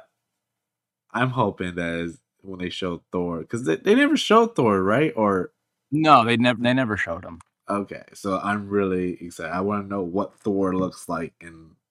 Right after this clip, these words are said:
Speaker 1: this game, God of
Speaker 2: So,
Speaker 1: War.
Speaker 2: they, I saw an interview,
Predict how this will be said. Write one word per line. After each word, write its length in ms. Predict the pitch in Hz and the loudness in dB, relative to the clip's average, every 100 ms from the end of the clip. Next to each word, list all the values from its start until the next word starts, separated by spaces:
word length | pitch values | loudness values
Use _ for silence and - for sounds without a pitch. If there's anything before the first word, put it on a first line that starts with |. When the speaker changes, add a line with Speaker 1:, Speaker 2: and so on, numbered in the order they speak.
| _ | _
Speaker 1:
this 220 | 95 90 - | -8 -8 -8
game, 380 | 85 76 71 - | -12 -12 -8 -4
God 220 | 170 165 | 2 4
of 80 | 156 | 4
Speaker 2:
So, 60 | |
Speaker 1:
War. 300 | 147 156 139 _ | 2 -2 -14 _
Speaker 2:
they, 540 | 131 135 156 185 185 151 _ _ - | -4 0 2 2 0 -4 _ _ 2
I 160 | 123 | 2
saw 280 | 143 - 165 | 2 2 4
an 100 | 139 | 4
interview, 1000 | 127 131 139 127 104 92 87 87 85 92 | 2 0 0 -2 -2 -4 -4 -6 -8 -10